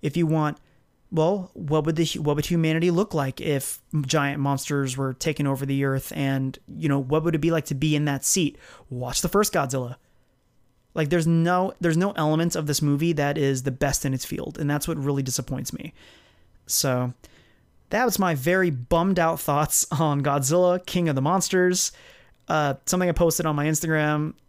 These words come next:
that I think I'm starting to see it pop up now in other places too, is, uh, the only neat bit that kinda had me going, "Eh," was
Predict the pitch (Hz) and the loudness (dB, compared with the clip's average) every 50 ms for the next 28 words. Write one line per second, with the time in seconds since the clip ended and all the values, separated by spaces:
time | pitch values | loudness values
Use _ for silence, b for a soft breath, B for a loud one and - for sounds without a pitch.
0 | _ - 151 156 151 147 143 147 - - 151 - 175 175 165 156 151 - 165 156 | _ -2 0 2 2 2 2 0 -2 -4 -2 -2 0 0 2 0 0 0 0 0
1 | 147 - - 160 151 147 143 - 147 143 135 151 143 143 - 139 139 139 139 139 | 0 0 2 2 0 0 0 0 -2 0 0 0 -2 -2 -2 -2 0 0 0 0
2 | 139 139 139 - - 147 135 - 147 131 - - 139 139 135 135 131 B B B | 0 -2 -2 -2 -2 -4 -2 -2 -4 -6 -6 -4 -2 -2 0 -2 -4 B B B
3 | B B B B B B B B _ - 156 151 147 143 135 127 143 147 135 131 | B B B B B B B B _ -2 0 2 2 2 0 0 0 0 0 0
4 | - - - - - 170 180 - - 180 185 185 185 185 175 170 170 165 - 143 | -2 -4 -8 -10 -4 -4 -2 0 2 2 4 4 4 4 4 2 2 0 -2 0
5 | 151 151 147 160 - - - 151 143 143 - 165 151 147 - 151 143 143 135 139 | 2 2 2 2 -2 -2 -2 -2 0 0 0 0 0 0 0 0 0 0 0 0
6 | 135 139 151 156 180 180 170 160 151 143 135 131 131 B B B B B B B | -2 0 0 0 0 2 0 0 0 -2 -4 -6 -6 B B B B B B B
7 | B - 160 147 147 143 135 135 131 131 131 - | B -4 0 0 2 2 2 0 0 0 -2 -2